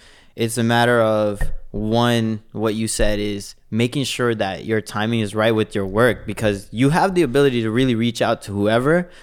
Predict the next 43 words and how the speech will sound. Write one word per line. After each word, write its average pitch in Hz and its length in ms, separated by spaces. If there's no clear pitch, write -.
but 107 120
it's - 180
like, 104 360
you 113 160
wanna 127 200
make 117 180
sure 117 180
that 104 100
you're 104 120
reaching 113 340
out. 98 320
I 120 60
used 160 200
to 151 80
do 147 100
this 139 120
too. 147 160
Like, 123 180
I 117 40
used 117 180
to, 143 80
like, 120 180
s-, - 300
go 120 120
on 127 200
businesses 120 720
on 113 180
Instagram, 113 480
like, 104 160
just 107 160
search - 280
local 113 340
business 104 360
or 104 200
look 107 420
on 110 160
Google 113 240
Maps. 104 380
If 113 140
they 160 100
had 165 240
good 147 180
photos, 151 540